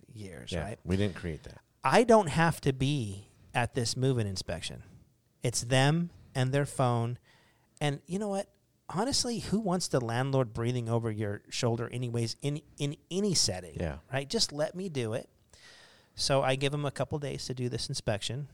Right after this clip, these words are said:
Speaker 1: and, uh, I like to do it before they move in their furniture, 'cause if there's a hole in the wall,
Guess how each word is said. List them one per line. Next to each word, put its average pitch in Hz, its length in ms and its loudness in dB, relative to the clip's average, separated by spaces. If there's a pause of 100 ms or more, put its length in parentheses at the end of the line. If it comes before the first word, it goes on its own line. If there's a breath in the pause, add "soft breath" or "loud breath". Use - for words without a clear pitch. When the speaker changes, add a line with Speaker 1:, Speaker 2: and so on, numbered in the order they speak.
(160)
Speaker 1:
and, 104 420 -6
uh, 101 220 -6
I 127 80 0
like 127 220 -2
to 139 100 -4
do 131 140 0
it 127 80 -8
before 123 260 -2
they 123 100 0
move 120 180 0
in 127 100 -4
their 131 120 -4
furniture, 120 420 -4
'cause - 160 -8
if 127 60 -4
there's 117 160 -2
a 120 60 0
hole 127 240 0
in 120 60 -2
the 117 80 0
wall, 107 500 -4